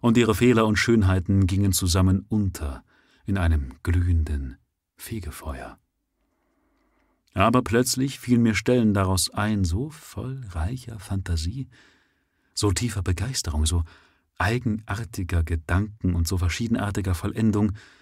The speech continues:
dass die Ungeheuerlichkeit des Opfers mir grell zum Bewusstsein kam. Ich fiel ihm in den Arm. „Du willst sie doch nicht wirklich alle verbrennen“, rief ich aus.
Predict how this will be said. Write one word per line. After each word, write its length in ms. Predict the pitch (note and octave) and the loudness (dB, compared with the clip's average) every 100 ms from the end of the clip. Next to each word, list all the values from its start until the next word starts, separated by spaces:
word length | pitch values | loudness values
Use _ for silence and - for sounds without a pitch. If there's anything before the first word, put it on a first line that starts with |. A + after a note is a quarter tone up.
| _ _ _ _ _ | _ _ _ _ _
dass 200 | - G2+ | -2 2
die 120 | B2+ | 4
Ungeheuerlichkeit 1500 | C3 C#3+ A2+ A2+ A#2 A2 A#2 A2 - A#2 G#2+ - A2+ B2+ - G2 | 6 6 4 4 2 2 -2 -10 -4 -4 -2 0 0 0 -2 0
des 240 | F#2 - - | 0 0 -2
Opfers 580 | A#2+ A#2+ B2+ C3 - - | -2 -2 -4 -2 -4 -2
mir 240 | G#2 G#2+ | -2 -2
grell 480 | G#2 F#2 E2+ G#2+ A2+ | -4 -2 0 0 -4
zum 300 | - A2 G#2+ | -6 -4 -4
Bewusstsein 800 | G#2+ C3 C3+ - - C#2+ B1+ B1+ | -6 -10 -10 -10 -6 -8 -8 -14
kam. 380 | - D2+ C2 C2 _ _ _ _ _ _ _ _ _ _ _ _ _ _ _ _ _ _ - | -10 -8 -8 -12 _ _ _ _ _ _ _ _ _ _ _ _ _ _ _ _ _ _ -6
Ich 320 | F2 - - | -6 -8 -18
fiel 460 | - - F#2+ G2+ | -14 -6 -6 -4
ihm 400 | G#2 A2+ A#2 A2 - _ _ - | -6 -8 -10 -14 -20 _ _ -6
in 120 | F#2+ | -4
den 160 | G2 | -4
Arm. 340 | A2+ G2 D2+ C2 _ _ _ _ _ _ _ _ _ _ _ _ - | -4 -6 -6 -6 _ _ _ _ _ _ _ _ _ _ _ _ -8
„Du 160 | E2 | -8
willst 180 | - - | -2 0
sie 100 | F2+ | 0
doch 140 | F2 | -2
nicht 280 | D2+ D#2+ - | -2 -4 0
wirklich 400 | - - F#2 - | 0 0 -4 -2
alle 180 | - F2 | 0 0
verbrennen“, 440 | G#2 G2 G#2+ F#2+ | 0 0 2 4
rief 200 | E2 E2 | 2 0
ich 160 | F2 E2 | -2 -6
aus. 260 | D2 - | -2 -2